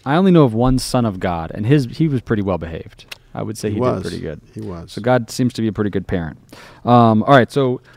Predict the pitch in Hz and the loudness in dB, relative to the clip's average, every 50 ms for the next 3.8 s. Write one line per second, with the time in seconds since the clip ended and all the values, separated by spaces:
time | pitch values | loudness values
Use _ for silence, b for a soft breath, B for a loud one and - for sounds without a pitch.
0 | b b - 120 143 156 151 - - 151 147 135 127 - - - 170 175 156 - | b b -4 0 0 2 0 0 -2 0 0 0 -2 -2 2 2 4 4 4 2
1 | 180 151 - 156 147 - - 151 143 139 120 123 127 135 135 131 127 - - 127 | -2 0 2 0 0 2 0 0 0 2 2 4 4 4 4 2 0 0 0 0
2 | 120 110 104 104 113 131 131 - - 127 113 113 147 165 180 - - 165 147 135 | 0 2 0 0 -2 -4 -4 -4 -4 -4 2 6 6 6 6 6 6 6 4 4
3 | 120 113 143 175 202 - - - 247 233 185 - - - - | 4 4 4 4 4 4 0 -2 -2 -2 -2 -4 -8 -12 -16